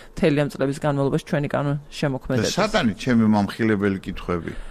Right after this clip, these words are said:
Speaker 1: ეს ერთი მოლოტოვზე იყო და ბოდიში, რა, ერთი იყო კიდე, რას გვეტყვე, ბუკანი ჭიერი კაცია.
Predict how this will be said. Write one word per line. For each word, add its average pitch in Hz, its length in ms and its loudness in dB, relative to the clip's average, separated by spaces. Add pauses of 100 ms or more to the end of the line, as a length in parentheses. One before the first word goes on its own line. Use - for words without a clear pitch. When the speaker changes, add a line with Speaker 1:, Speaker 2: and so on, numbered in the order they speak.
(160)
Speaker 1:
ეს - 340 2
ერთი 151 260 0
მოლოტოვზე 151 600 4
იყო 147 200 2
და 165 120 2
ბოდიში, 147 420 2
რა, 139 320 4
ერთი 139 560 0 (160)
იყო - 240 0
კიდე, 135 340 2 (160)
რას 139 260 0
გვეტყვე, - 400 0
ბუკანი 123 460 0
ჭიერი 120 380 0
კაცია. 185 800 0